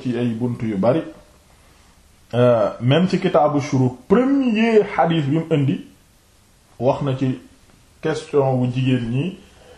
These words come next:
ndax dañ leen di delloo wala déet, ci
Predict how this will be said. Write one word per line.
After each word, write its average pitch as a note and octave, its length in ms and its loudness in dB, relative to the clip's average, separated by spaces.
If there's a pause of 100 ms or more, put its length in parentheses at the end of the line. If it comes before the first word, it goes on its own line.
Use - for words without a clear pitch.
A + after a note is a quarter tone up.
(840)
ndax E3+ 200 2
dañ E3+ 160 2
leen E3 160 2
di D3+ 100 2
delloo C#3 420 4
wala C3+ 180 4
déet, C3 300 0
ci F#3 220 0